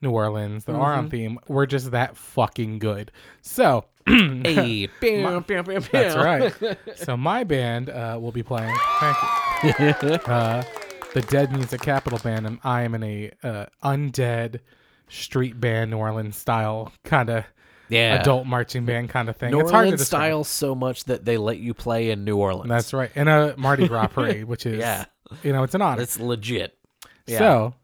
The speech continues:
Speaker 1: uh, that, that's, that's where I'll be next week. So probably no episode.
Speaker 2: Hell yeah.
Speaker 1: Yeah. But, uh, every once in a while, there's like a, it used to be Peter Mayhew was the parade. Like, what are they?
Speaker 2: Yeah,
Speaker 1: What,
Speaker 2: yeah,
Speaker 1: what are
Speaker 2: yeah.
Speaker 1: they?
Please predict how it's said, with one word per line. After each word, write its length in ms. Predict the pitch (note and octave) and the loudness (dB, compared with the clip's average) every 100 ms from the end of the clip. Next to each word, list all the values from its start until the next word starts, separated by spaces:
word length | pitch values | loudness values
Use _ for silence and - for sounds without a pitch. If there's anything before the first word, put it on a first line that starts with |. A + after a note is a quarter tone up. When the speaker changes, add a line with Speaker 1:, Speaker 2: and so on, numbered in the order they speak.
| _ _ | _ _
Speaker 1:
uh, 300 | B2+ B2 C3+ | 2 4 2
that, 180 | C3+ - | -2 0
that's, 300 | C3 B2+ - | -2 -2 -6
that's 280 | C3+ C3 - | -6 -6 -2
where 120 | D3 | -2
I'll 60 | D3 | -2
be 80 | D3+ | -2
next 260 | D3+ - | -4 -6
week. 160 | G#2+ F#2 | -12 -12
So 120 | - | -16
probably 220 | - A#2 A2+ | -8 -6 -4
no 140 | A#2 | -4
episode. 200 | A2+ A#2 F3 | -2 0 0
Speaker 2:
Hell 140 | A#2+ | 0
yeah. 240 | G2+ F#2+ F2 | 0 -4 -4
Speaker 1:
Yeah. 200 | C3+ G2+ - _ _ _ | -6 -8 -12 _ _ _
But, 160 | A#2 A2+ | -2 0
uh, 180 | A#2 A#2+ - _ _ _ _ | 0 -2 -8 _ _ _ _
every 180 | C3 D3 | 0 2
once 200 | C#3+ - | 0 -2
in 60 | |
a 40 | C#3+ | -2
while, 240 | C3 B2 | 2 2
there's 180 | B2 A2+ | 0 -4
like 120 | A#2+ | -6
a, 220 | A2+ G#2+ B2+ | -6 -6 -8
it 120 | C#3+ C#3+ | -10 -4
used 200 | D3+ - | -4 -2
to 60 | |
be 100 | D#3 | -4
Peter 320 | A#2+ - B2 A#2 | -4 -4 -4 -2
Mayhew 480 | A2+ A2 C3 A#2 A#2 | -4 -6 -4 -4 -2
was 320 | A2 G#2+ G#2+ | -4 -6 -6
the 280 | A2+ G#2 A2 - _ _ _ _ | -8 -8 -10 -14 _ _ _ _
parade. 340 | - A#2+ A2 | -2 0 0
Like, 140 | A#2+ B2+ | -4 -2
what 100 | D#3 | 0
are 40 | |
they? 80 | E3 | 0
Speaker 2:
Yeah, 100 | E3 | -2
Speaker 1:
What, 80 | D#3+ | -4
Speaker 2:
yeah, 440 | A#2 A2+ A#2 D#3 - | -2 0 0 0 2
Speaker 1:
what 80 | F3 | 2
are 40 | E3+ | 4
Speaker 2:
yeah. 160 | |
Speaker 1:
they? 20 | F3 | 2